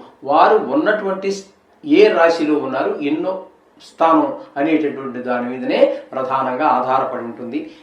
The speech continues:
నిజానికి చెప్పాలంటే గోచారం కూడా మనం పూర్తిగా చెప్పజాలమండి ఇక్కడ.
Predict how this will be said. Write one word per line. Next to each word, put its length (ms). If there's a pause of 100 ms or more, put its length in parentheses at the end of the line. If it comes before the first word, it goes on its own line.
(160)
నిజానికి 420
చెప్పాలంటే 460 (140)
గోచారం 440 (100)
కూడా 200
మనం 240
పూర్తిగా 520 (720)
చెప్పజాలమండి 960
ఇక్కడ. 180